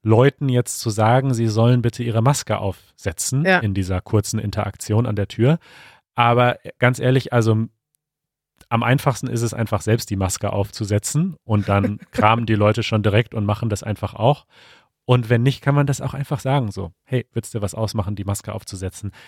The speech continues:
Speaker 1: Einfach direkt sein. Also gerade in Deutschland ist das eigentlich kein Problem.
Speaker 2: Ja, aber ich glaube, dass es extrem viele Leute gibt, die das einfach unangenehm finden. Und ich glaube, du bist ja jemand,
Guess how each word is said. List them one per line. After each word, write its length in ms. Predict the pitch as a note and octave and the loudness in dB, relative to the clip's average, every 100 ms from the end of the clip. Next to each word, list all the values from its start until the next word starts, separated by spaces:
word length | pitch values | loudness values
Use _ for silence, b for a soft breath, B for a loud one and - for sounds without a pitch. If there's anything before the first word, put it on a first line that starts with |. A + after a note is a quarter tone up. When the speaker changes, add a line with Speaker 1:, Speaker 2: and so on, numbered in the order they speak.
| B B B B _ _ | B B B B _ _
Speaker 1:
Einfach 320 | A#2+ B2 C3+ | 0 2 0
direkt 340 | - G#2+ - | 0 0 -2
sein. 220 | - F#2 F#2+ | -2 -2 0
Also 240 | G2+ G2 | -2 -2
gerade 280 | F#2+ G#2 B2 | 4 4 4
in 120 | G2 | 2
Deutschland 480 | F#2+ A2 - G2+ F#2+ | 2 2 0 -4 -4
ist 160 | G#2 | -10
das 100 | F2+ | -12
eigentlich 340 | - F2+ F#2 F2+ | -12 -14 -14 -18
kein 200 | - F2+ | -18 -18
Problem. 380 | - E2+ F2 F2+ | -18 -18 -18 -2
Speaker 2:
Ja, 480 | G3 A3+ B3+ F#3 - | 2 4 2 -2 -2
aber 300 | G3+ G#3+ A3 | -2 0 0
ich 100 | - | 0
glaube, 380 | G3+ G#3+ G#3+ G3+ | 2 2 2 0
dass 360 | G3 - - - | 0 -2 -12 -6
es 200 | G3+ F#3 | -4 -2
extrem 560 | G3+ - - - G#3+ A3+ | -6 -10 -8 2 2 4
viele 260 | G#3+ F#3 | 2 2
Leute 400 | E3+ E3+ F3+ - | 4 4 4 0
gibt, 340 | F3+ E3+ - - | -2 -4 -4 -6
die 220 | F3 F3 | -2 0
das 320 | E3 E3+ - E3 | 0 -2 -6 -2
einfach 420 | E3+ F#3+ G3 F#3+ | -2 -2 -6 -8
unangenehm 640 | - F#3 E3+ D#3 C#3 D3 | -4 -2 0 -2 -4 -6
finden. 340 | - D3+ D3 | -6 -8 -6
Und 140 | D3+ E3 | -4 -4
ich 100 | - | 0
glaube, 240 | F3+ F3+ | 0 0
du 180 | F3 G3+ | 0 2
bist 220 | B3 B3 | 2 2
ja 80 | F#3 | 0
jemand, 560 | E3+ D#3+ D#3+ F#3 A#3 | 2 2 4 2 2